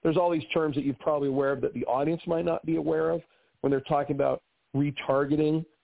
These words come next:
so that as a customer comes in, it's very inexpensive to now retarget that customer. Wherever they go online,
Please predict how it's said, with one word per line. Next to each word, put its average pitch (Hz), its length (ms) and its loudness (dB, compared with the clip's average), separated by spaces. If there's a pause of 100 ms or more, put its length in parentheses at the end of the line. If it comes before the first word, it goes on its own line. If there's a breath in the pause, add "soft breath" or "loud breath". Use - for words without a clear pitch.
(160)
so 139 100 2
that 123 140 -2 (100)
as 135 240 0
a 143 60 -2 (100)
customer 151 320 -2
comes 147 300 -2
in, 147 280 0 (180)
it's 127 120 -4 (160)
very 156 400 2
inexpensive 143 600 0
to 143 80 -2
now 135 300 2 (420 soft breath)
retarget 147 640 2
that 135 200 0
customer. 143 340 0
Wherever 180 680 0
they 190 160 2
go 185 260 0
online, 175 640 0